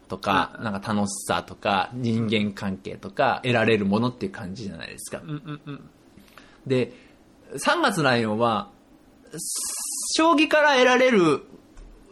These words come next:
Speaker 1: 強さ、もちろんあるし、でも、将棋に還元する、その、日常みたいなのもあるわけですよね。
Speaker 2: そうだ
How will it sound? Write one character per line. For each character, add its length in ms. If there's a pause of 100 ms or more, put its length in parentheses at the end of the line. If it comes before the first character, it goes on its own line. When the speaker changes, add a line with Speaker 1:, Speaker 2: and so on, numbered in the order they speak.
(220)
Speaker 1:
強 260
さ、 200 (140)
も 180
ち 100
ろ 80
ん 60
あ 100
る 100
し、 300 (160)
で 80
も、 280 (280)
将 340
棋 180
に 120
還 360
元 240
す 160
る、 340
そ 180
の、 520
日 340
常 200
み 120
た 120
い 20
な 160
の 80
も 180
あ 60
る 100
わ 140
け 80
で 80
す 100
よ 80
ね。 100
Speaker 2:
そ 80
う 60
だ 60